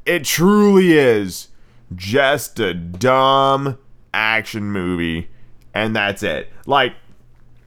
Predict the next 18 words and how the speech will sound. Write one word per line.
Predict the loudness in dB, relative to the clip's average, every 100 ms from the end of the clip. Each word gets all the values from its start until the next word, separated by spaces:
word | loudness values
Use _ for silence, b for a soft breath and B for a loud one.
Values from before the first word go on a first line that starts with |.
| -16 -8
don't | -2 0 2
go | 2 2
in | 0
expecting | -2 0 -2 -2 -8
cinematic | -6 -4 -2 -2 -2 -4
genius. | -4 -2 -2 -2 -2
You're | -4
not | -2 -2 -2
gonna | -6 -4
get | 0 2 2
it. | -2 -6 b b b b
It's | -6 -2
got | 0 2
a | 2
lot | 0 0
of | -2
puns. | -2 2 2 2 -2 -4 -6 -10 b b b b
Um, | -2 0 2 0 -2 -6 -10